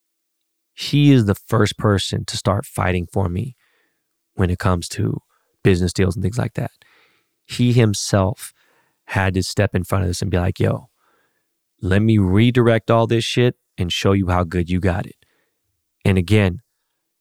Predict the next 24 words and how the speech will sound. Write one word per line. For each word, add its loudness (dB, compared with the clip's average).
I 0
talk 0
about -2
that, -6
right? -2
Paying 2
your 4
dues. 2
Some 2
dues 4
have 0
been 0
paid 2
for -2
decades -2
in 4
many 4
ways 0
with 2
my 2
grind 2
and 0
my 0
hustles. -4